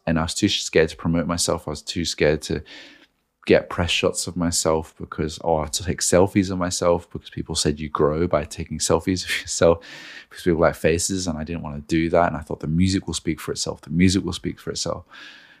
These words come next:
And I think that's, again, passion projects. You can't be so, and I was, naive that you're just gonna be discovered for putting in hard, earnest work and not promoting yourself in any way.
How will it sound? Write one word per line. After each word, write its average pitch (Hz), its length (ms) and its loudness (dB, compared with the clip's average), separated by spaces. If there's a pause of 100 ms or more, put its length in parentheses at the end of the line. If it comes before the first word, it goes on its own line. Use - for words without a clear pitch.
(100)
And 92 100 4
I 98 60 4
think 117 180 2
that's, 92 220 2
again, 87 420 2
passion 87 340 -2
projects. 76 560 -4 (520)
You 101 400 4
can't 95 500 4
be 87 220 0
so, 82 600 0 (220)
and 85 120 0
I 95 120 6
was, 82 380 2 (400)
naive 82 800 0
that 78 220 0
you're 85 140 -6
just 85 200 -4
gonna 82 140 -2
be 78 100 -6
discovered 76 560 -4
for - 160 -12 (220)
putting 78 280 -2
in 76 240 -6 (260)
hard, 78 500 2
earnest 76 340 -6
work 73 320 0
and 76 160 -6
not 78 160 -4
promoting 76 400 -6
yourself 73 360 -6
in 73 120 -6
any 76 240 -10
way. 73 280 -8